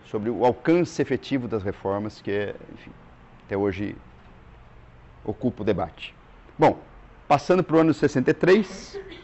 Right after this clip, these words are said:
o ano sessenta e três é um ano da crise do regime, do governo Goulart e do regime de sessenta, é, de quarenta e seis, da República de quarenta e seis. Basicamente, a crise econômica s-, avança,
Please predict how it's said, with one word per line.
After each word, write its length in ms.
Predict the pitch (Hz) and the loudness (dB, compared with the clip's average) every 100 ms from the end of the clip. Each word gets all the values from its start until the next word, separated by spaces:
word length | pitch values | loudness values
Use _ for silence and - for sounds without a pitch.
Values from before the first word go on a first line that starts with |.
| 262 - - - - - - - - - - - - | -20 -20 -20 -20 -20 -20 -20 -20 -20 -20 -20 -20 2
o 80 | 151 | 4
ano 100 | 196 | 4
sessenta 220 | 170 156 | 4 2
e 40 | |
três 280 | 147 147 135 | 4 4 6
é 60 | 135 | 6
um 100 | 127 | 4
ano 120 | 120 | 4
da 100 | 127 | 4
crise 480 | - 135 151 156 208 - - - - | 4 4 4 0 -6 -12 -20 -20 -8
do 80 | 107 | -2
regime, 440 | 113 110 135 170 - - - - | 0 0 -2 -4 -12 -20 -20 -4
do 100 | 131 | 4
governo 340 | 156 135 202 | 6 6 6
Goulart 280 | 160 123 110 | 6 6 6
e 60 | 131 | 4
do 100 | 139 | 4
regime 360 | 127 101 160 | 4 4 0
de 60 | 156 | 0
sessenta, 380 | 127 107 98 80 - - - | -4 -4 -6 -6 -16 -18 -12
é, 180 | - 87 | -8 -6
de 100 | 90 | 2
quarenta 240 | 110 107 | 4 4
e 40 | 107 | 2
seis, 400 | 120 143 - - - - - - - - - | -2 -6 -16 -20 -20 -20 -20 -20 -20 -16 -10
da 60 | |
República 360 | 85 - 143 113 | -4 -2 -2 -2
de 60 | |
quarenta 180 | 101 95 | -4 -6
e 40 | - | -8
seis. 180 | 117 - - - - - - - - | -10 -10 -20 -20 -20 -20 -20 -10 4
Basicamente, 720 | 175 165 151 143 117 98 - | 6 6 6 4 4 2 -2
a 100 | - | -4
crise 280 | - - 147 | 0 2 2
econômica 460 | 147 139 123 110 107 | 4 2 2 0 -4
s-, 300 | - - - | -6 -14 -4
avança, 460 | 110 113 127 - | 0 0 -2 -8